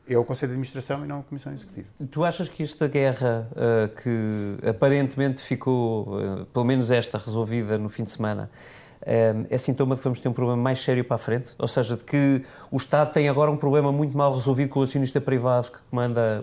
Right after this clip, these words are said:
Speaker 2: os, a gestão da tap?
Speaker 1: Totalmente. Eu acho que isto não, quer dizer, não vai ficar por aqui. Eu, é claro hoje em dia que o Conselho de Administração não confia na Comissão Executiva, ou seja, é claro que Miguel Frasquilho, que lidera o presidente, eh, que lidera o Conselho de Administração, não confia, não confia em Anto-,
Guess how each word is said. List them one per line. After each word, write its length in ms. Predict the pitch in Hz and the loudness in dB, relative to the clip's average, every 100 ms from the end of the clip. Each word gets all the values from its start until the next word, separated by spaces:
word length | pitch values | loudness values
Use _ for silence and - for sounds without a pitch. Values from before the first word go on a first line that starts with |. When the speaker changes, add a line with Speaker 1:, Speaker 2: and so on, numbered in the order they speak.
| - | -6
Speaker 2:
os, 440 | 110 107 - - - | -10 -10 -14 -16 -8
a 180 | 117 113 | 0 0
gestão 400 | 120 107 123 120 - | 2 -2 -2 -4 -4
da 80 | 117 | -2
tap? 240 | 123 - - - | -2 -4 -10 -20
Speaker 1:
Totalmente. 500 | - 101 101 95 - - | -10 -8 -8 -12 -10 -6
Eu 140 | 92 | -6
acho 160 | 87 - | -6 -10
que 80 | - | -12
isto 180 | - | -6
não, 240 | 101 104 101 | -4 -2 -2
quer 100 | 107 | -2
dizer, 100 | 101 | 0
não 100 | 101 | 2
vai 120 | 104 | 2
ficar 260 | - 104 104 | 2 -2 0
por 100 | 113 | -2
aqui. 300 | - 117 107 - - - - | -2 -4 -4 -14 -20 -20 -2
Eu, 140 | 104 - 127 | 0 2 4
é 100 | 120 | 4
claro 360 | - 135 123 | 10 10 10
hoje 120 | 123 120 | 6 4
em 60 | |
dia 220 | 120 117 | 2 2
que 100 | - | 0
o 80 | 110 | -4
Conselho 280 | 95 110 120 | 0 4 4
de 20 | |
Administração 440 | 117 117 117 110 123 | 4 0 0 2 2
não 120 | 113 | 2
confia 260 | 113 123 | 0 0
na 100 | 117 | 0
Comissão 320 | 104 113 - 113 | 0 -2 0 -2
Executiva, 540 | 95 - 120 123 151 - - - | -2 -2 2 4 2 0 -6 0
ou 80 | |
seja, 400 | 120 127 95 87 - - - | 4 6 4 0 -8 -8 -4
é 60 | - | 4
claro 300 | 135 135 - | 10 10 10
que 100 | 123 | 2
Miguel 240 | 117 135 | 6 6
Frasquilho, 380 | - 127 - 135 | 4 -2 -2 -2
que 100 | 127 | -2
lidera 300 | 123 131 127 | 0 4 4
o 20 | |
presidente, 360 | 120 123 120 131 113 117 | 2 -4 -4 -6 -4 -2
eh, 100 | 110 | -2
que 80 | 117 | -4
lidera 260 | 110 127 123 | 0 2 2
o 20 | |
Conselho 220 | 120 135 | 0 0
de 40 | |
Administração, 500 | 123 123 135 120 123 | 0 -2 -2 4 4
não 140 | 120 131 | 4 0
confia, 680 | 135 120 - 139 120 113 - - | -2 -6 -2 -2 -2 -6 -14 -8
não 120 | 127 | -4
confia 480 | 139 135 - 135 113 | -2 -4 0 0 0
em 60 | 110 | -2
Anto-, 180 | 101 | -2